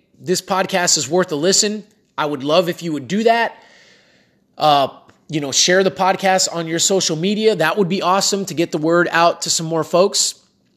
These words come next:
I've got some exciting stuff on the horizon, by the way, so just stay tuned. Uh, probably in a couple of weeks' time, I'm gonna be announcing some things that we're rolling out that I'm really, really excited about,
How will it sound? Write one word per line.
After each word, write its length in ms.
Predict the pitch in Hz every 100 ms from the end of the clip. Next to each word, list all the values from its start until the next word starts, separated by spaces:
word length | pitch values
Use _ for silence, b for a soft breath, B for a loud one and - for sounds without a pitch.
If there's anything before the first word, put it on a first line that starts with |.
| _ _ -
I've 80 | 135
got 200 | 202 208
some 100 | 196
exciting 460 | 160 - 185 190
stuff 260 | 190 208 185
on 140 | 180
the 60 | 175
horizon, 540 | 160 151 156 165 151
by 160 | 131 135
the 80 | 127
way, 200 | 120 107
so 320 | - 127 123
just 220 | 123 160
stay 260 | - 180 180
tuned. 580 | - 185 180 185 175 180
Uh, 280 | 139 135 131
probably 480 | 170 160 165 170
in 80 | 170
a 40 | 151
couple 300 | 185 175 160
of 60 |
weeks' 240 | 165 156 -
time, 320 | 170 175 156
I'm 100 | 143
gonna 160 | 151
be 140 | 147 147
announcing 420 | 143 156 160 160
some 220 | - 139
things 260 | 170 165 151
that 120 | 147
we're 120 | 143
rolling 380 | 147 160 160 147
out 320 | 151 165 156
that 80 | 131
I'm 240 | 123 117
really, 440 | 135 208 214 196 180
really 380 | 135 165 175 170
excited 460 | 127 - 160 165
about, 280 | 170 190 190